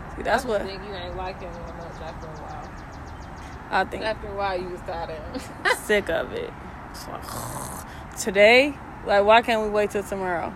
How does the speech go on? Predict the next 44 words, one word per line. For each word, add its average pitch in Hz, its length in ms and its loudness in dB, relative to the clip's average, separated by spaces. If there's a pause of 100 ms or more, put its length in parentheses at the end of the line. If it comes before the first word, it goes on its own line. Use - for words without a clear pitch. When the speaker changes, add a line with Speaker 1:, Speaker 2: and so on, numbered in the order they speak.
(600)
Speaker 1:
Like, 190 160 6
I 233 80 12
used 247 200 6
to 196 60 0
keep 196 300 -4
track 202 520 4
of - 220 0
it. - 100 -10 (160)
Like, 82 260 -4 (840)
Speaker 2:
Who 247 160 -10
does 285 280 0
stuff 294 340 -2
like 220 220 -2
that? 185 340 -4
Speaker 1:
I, 220 200 12
I - 80 12
don't 254 100 10
wanna 233 160 8
have 220 240 10
sex 202 240 4
this 196 200 2
whole 202 320 8
week, 185 300 2
and 185 120 0
I 214 100 12
would 202 200 6
legit 190 460 4
wait 190 240 6
a 190 120 4
whole 196 300 4
seven 180 360 0
days. 175 440 4
Like, 175 200 0
that 190 180 4
is - 180 -4
a 196 140 -4
whole 160 300 -2
week. 101 240 -4 (560)
That's 208 180 6
how 170 140 6
petty 123 320 -2
I - 100 -2
was. - 280 -8 (460)
Speaker 2:
Why? 196 220 -8